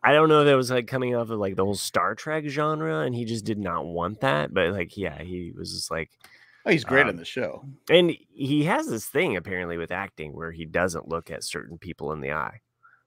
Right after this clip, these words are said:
Speaker 1: Like, he saves that, and he did this on Miami Vice, too. Like, like, he, he avo-, he avoids looking directly at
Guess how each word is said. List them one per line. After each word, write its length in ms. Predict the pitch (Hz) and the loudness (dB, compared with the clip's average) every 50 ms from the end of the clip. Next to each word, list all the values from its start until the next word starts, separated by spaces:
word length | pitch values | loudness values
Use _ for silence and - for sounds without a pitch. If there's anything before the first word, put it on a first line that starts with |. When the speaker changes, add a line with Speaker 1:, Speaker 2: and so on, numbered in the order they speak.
| _ _ _ _ _ _ _ _ _ - | _ _ _ _ _ _ _ _ _ -2
Speaker 1:
Like, 160 | - 95 - | -2 -2 -2
he 320 | - - - 135 139 135 127 | -2 2 4 6 6 6 6
saves 760 | - - - - - 123 123 127 135 131 127 113 101 92 | 4 2 2 4 4 6 6 6 6 4 4 0 -2 -4
that, 340 | 98 90 87 82 82 82 - _ - | -4 -4 -4 -4 -4 -6 -6 _ -6
and 100 | 95 104 | -6 -4
he 120 | 110 120 | -4 -2
did 160 | 117 139 151 | 0 2 2
this 280 | 147 139 135 131 123 - | 4 4 2 2 2 2
on 140 | 123 107 104 | 2 2 2
Miami 400 | 95 90 92 101 104 92 87 85 | 2 0 0 0 -2 -2 -4 -4
Vice, 400 | 82 98 95 85 73 78 - - | -2 -2 -2 -2 -2 -4 -6 -6
too. 260 | - - 107 92 82 | -4 -2 -2 -2 0
Like, 240 | 78 73 73 - - _ - - _ _ _ _ _ | -2 -4 -4 -6 -12 _ -20 -20 _ _ _ _ _
like, 160 | - 95 92 - | -4 -4 -4 -4
he, 440 | - 110 107 101 95 87 80 - - _ _ _ _ | -4 -4 -2 -2 -2 -4 -6 -8 -12 _ _ _ _
he 600 | - 92 - - 98 101 95 92 90 85 80 78 - - | -20 -20 -12 -8 -6 -4 -4 -2 -4 -4 -4 -6 -4 -2
avo-, 520 | - 95 90 90 90 98 110 113 110 101 - | -2 -2 -2 -4 -2 0 2 2 2 0 0
he 180 | 107 104 110 107 | -2 -4 -2 -2
avoids 440 | 101 95 98 113 120 117 110 92 80 | -4 -2 -2 0 0 0 0 -2 -6
looking 440 | 92 85 104 117 117 - - 98 98 | -8 -2 0 0 0 2 0 -4 -2
directly 520 | 87 92 85 90 92 - - - 87 80 69 | 0 2 2 2 2 2 2 0 2 2 4
at 240 | 80 82 78 - | 4 4 4 4